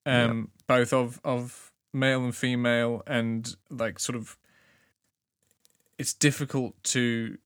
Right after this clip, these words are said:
Speaker 1: tell between the two of them. They're quite, um, ambiguous in their, in their sexuality, and it, and it seems like there are stories of them being so beautiful regardless that, that people become besotted with them,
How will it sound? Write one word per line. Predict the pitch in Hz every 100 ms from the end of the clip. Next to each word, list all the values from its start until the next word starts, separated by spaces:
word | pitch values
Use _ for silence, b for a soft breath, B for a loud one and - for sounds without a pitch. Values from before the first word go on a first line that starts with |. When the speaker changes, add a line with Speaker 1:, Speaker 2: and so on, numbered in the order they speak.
| _
Speaker 1:
tell | - 139 123 117
between | - 113 123 117
the |
two | 110 131 117
of | 113
them. | 113
They're | 113
quite, | - 123 -
um, | 135 117 110 107
ambiguous | 127 117 120 120 117 110 -
in | 113
their, | 110 113
in | 127 117
their | 110
sexuality, | - 110 120 120 117 - 113
and | 113
it, | -
and | 131 113
it | -
seems | - 127 120 113
like | 107
there | 117 120
are | 120 120 b b b b
stories | - - 139 127 117
of | 113
them | 117 113
being | 117 113
so | 127 113
beautiful | 117 117 120 117 113
regardless | 110 120 120 113 113 -
that, | - 107 - 151
that | 113 -
people | - 127 113 113
become | 110 117 110
besotted | - 127 123 120
with | 151 104
them, | - 113